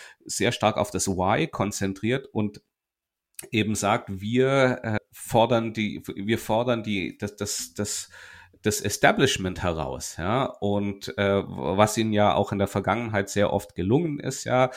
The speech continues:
äh, sei es die, die, die Musikindustrie, äh, wo sie, wo sie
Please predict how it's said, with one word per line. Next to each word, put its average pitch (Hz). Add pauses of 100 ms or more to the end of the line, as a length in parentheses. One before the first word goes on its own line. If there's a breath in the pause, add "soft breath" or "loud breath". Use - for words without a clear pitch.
(380 loud breath)
äh, 95 (540)
sei 98
es 101
die, 98
die, 95
die 95
Musikindustrie, 120 (180)
äh, 101 (440 loud breath)
wo 104
sie, -
wo 107
sie 104